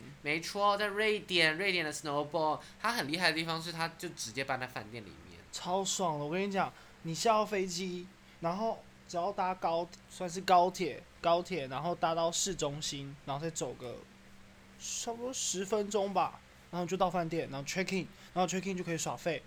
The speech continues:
Speaker 2: 然后耍废到晚上就开始跳舞了，然后你跳累了，哎，上楼睡觉，或是你跳累了，可以去别人家，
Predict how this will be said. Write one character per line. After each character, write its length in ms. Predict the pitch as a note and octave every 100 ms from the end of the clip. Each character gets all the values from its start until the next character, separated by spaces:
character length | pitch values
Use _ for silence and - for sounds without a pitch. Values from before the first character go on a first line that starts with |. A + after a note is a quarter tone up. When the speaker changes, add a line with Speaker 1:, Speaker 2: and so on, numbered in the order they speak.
| - -
Speaker 2:
然 80 | D3
后 60 | E3
耍 140 | E3
废 100 | D#3
到 100 | F3+
晚 160 | D#3+ C#3
上 200 | E3 D3+ - -
就 100 | -
开 120 | E3+
始 100 | E3
跳 200 | C#3+ D3
舞 140 | C3
了， 120 | G#2 - - - -
然 100 | E3+
后 60 |
你 120 | G3 F3+
跳 200 | F#3+ F#3+
累 220 | F#3+ F3
了， 200 | C#3+ B2+
哎， 160 | - F#3+
上 200 | - F#3+
楼 80 | D#3
睡 140 | F3
觉， 260 | E3 D#3 - - - - - - -
或 80 | F#3
是 160 | G#3
你 60 | F#3+
跳 180 | G3 G3
累 180 | G3 F3
了， 260 | D#3 B2+
可 140 | - E3+
以 40 |
去 180 | F3 F3+
别 140 | D#3
人 100 | D3+
家， 480 | D3+ D#3+ D#3 D#3 D3+